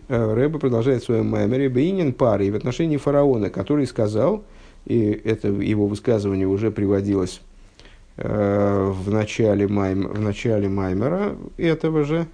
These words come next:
э, «Мне Нил, и я, и, э, мне Нил, и я сотворил себя». Вот такую фразу он высказал. «Шаэмес гу дымаши ола аиэль ликрас пары гу мецад зе ше-, ше-,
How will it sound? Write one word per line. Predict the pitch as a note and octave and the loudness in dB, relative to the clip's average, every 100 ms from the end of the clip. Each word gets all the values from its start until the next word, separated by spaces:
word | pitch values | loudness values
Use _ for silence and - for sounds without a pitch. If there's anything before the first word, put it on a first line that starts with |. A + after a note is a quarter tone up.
| - - - - | -14 -20 -20 -10
э, | A#2+ A#2+ A2+ A2 A2 G#2 | -2 0 2 2 2 0
«Мне | A#2 B2+ D3+ B2 | 2 2 2 2
Нил, | A2+ D3 G#3 A3+ - | 2 2 0 -2 -4
и | - C3+ | -2 2
я, | C#3 C3 C#3 F#3+ | 2 2 4 2
и, | F#3 C3 C3 - | 0 0 0 0
э, | A#2+ | 0
мне | A2+ C#3 D#3+ C#3 | 2 2 2 2
Нил, | C3+ G3 A3+ - | 2 0 -2 -2
и | B2+ | -2
я | A#2 B2+ F3+ - | 0 2 2 0
сотворил | - C3 B2 A#2 C3+ C#3+ | -2 -2 2 2 2 -2
себя». | - C3 A#2 F2 - - | 0 2 2 0 -2 -10
Вот | - A#2+ | -6 -4
такую | A2+ A#2+ A2+ | -2 0 0
фразу | A#2+ G2+ F#2+ | 2 0 0
он | F2+ | -2
высказал. | F2 - D#2 - - - - - - - | -2 -4 -6 -8 -12 -20 -20 -18 -16 -10
«Шаэмес | - C#3 C3 C#3+ A3+ A#3 F#3+ B2 | 0 4 4 2 2 2 0 0
гу | A#2 G3+ G3+ | -2 -2 0
дымаши | D#3+ D3 E3+ F#3 - | 0 2 2 0 0
ола | D3 E3+ E3+ D#3 | 2 2 2 2
аиэль | A#2 B2+ C3 F#3+ F3 | 2 2 2 2 2
ликрас | C#3+ D3+ D#3+ - | 0 0 0 -2
пары | - D#3 D#3+ D#3 D3 | 0 2 4 2 2
гу | A#2+ D#3 | 0 -2
мецад | D#3+ B2 - D3+ C3 | -2 -2 0 0 2
зе | B2 D#3+ | 0 0
ше-, | - C3+ A#2+ | 2 2 2
ше-, | - C3 G2+ | 2 2 2